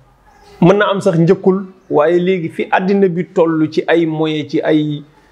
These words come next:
jumtukaay yu xarañ yoo xam ne loo def fii léegi mu feeñ ci àddina bi yépp. Loolu dafa tax am lu fës loo xam ne tey àddina, mën nga wax ne àddina wërngal këpp,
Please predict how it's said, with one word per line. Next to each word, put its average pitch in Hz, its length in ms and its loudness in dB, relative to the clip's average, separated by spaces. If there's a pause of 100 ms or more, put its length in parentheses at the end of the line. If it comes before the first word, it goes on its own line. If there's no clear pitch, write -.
(240)
jumtukaay 180 720 4
yu 156 80 2
xarañ 180 400 0
yoo 165 140 2
xam 156 260 -4
ne 151 80 -2
loo 165 220 0
def 165 260 -2
fii 160 180 -4
léegi 151 280 0
mu 143 120 -2
feeñ 165 280 -2
ci 165 100 2
àddina 151 320 -2
bi 131 180 -4
yépp. 214 100 2 (720)
Loolu 160 380 4
dafa 160 220 0
tax - 360 -6 (100)
am 156 240 -2
lu 160 80 2
fës - 400 -2
loo 165 160 2
xam 160 220 -2
ne 156 100 0
tey 151 260 0
àddina, 160 360 0
mën 170 160 0
nga 208 80 4
wax 180 140 -2
ne 180 60 0
àddina 180 280 2
wërngal 170 380 0
këpp, - 160 -4